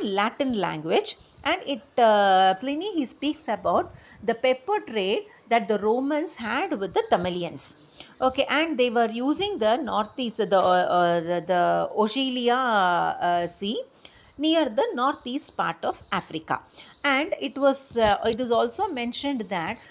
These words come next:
the southwest monsoon winds was very much favorable for these people to have trade relations, pepper trade with Indians.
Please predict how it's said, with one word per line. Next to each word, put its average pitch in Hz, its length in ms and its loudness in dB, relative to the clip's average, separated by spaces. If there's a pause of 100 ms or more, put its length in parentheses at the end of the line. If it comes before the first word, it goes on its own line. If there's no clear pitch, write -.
(120)
the 262 120 2
southwest 392 640 -2
monsoon 240 640 -4
winds 208 300 -6
was 220 160 -4
very 214 280 -2
much 381 260 -6
favorable 233 580 -4
for 226 240 -2
these 226 260 -8
people - 440 -6
to 349 120 -2
have 240 380 -4
trade 220 280 -4
relations, 190 520 -6
pepper 214 360 0
trade 233 340 -2
with - 340 -4
Indians. 160 580 -4